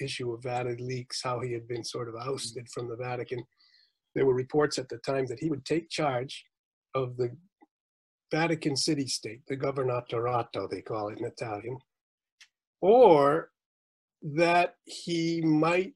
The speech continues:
have been given authority over all the Vatican finances. And if he had, we probably would have had, uh,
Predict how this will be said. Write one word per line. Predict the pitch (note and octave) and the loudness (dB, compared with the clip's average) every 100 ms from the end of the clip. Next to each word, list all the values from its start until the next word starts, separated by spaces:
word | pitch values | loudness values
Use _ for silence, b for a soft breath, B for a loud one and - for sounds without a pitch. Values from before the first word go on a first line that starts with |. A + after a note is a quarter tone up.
| - | -6
have | D#3 C#3 | -4 -2
been | D3 C#3 C3+ | 0 -2 0
given | D3+ D#3 D3+ | 0 2 2
authority | C3 - D3+ D3 C#3+ C#3 C3+ | 0 0 2 2 2 0 -2
over | D3 C#3+ C#3+ | -2 0 -2
all | D3 D#3 E3+ F3+ | -2 -2 -2 -2
the | E3+ | -4
Vatican | D3+ D#3 D3+ C#3+ C#3 C3 | -4 -4 -4 -4 -6 -6
finances. | A#2 - G2+ - - - - - - _ _ _ _ _ _ _ _ _ _ - | -10 -10 -12 -12 -12 -10 -10 -12 -14 _ _ _ _ _ _ _ _ _ _ -12
And | C#3 C3 | -6 -2
if | E3+ E3 | 0 4
he | D3+ | 4
had, | C#3 D#3 F3 | 4 2 2
we | D3+ C3+ | -2 -2
probably | E3 D#3+ D#3+ C#3 C#3+ C#3 C3+ C3+ _ - | -2 -2 -2 -4 -2 -2 -4 -10 _ -14
would | A2+ C#3 C#3+ | -8 -2 0
have | C#3+ C3 | -2 -4
had, | - D3 D3 D3 C#3 C3+ C3+ | -4 2 4 4 2 0 -6
uh, | C3 C3 | -4 -6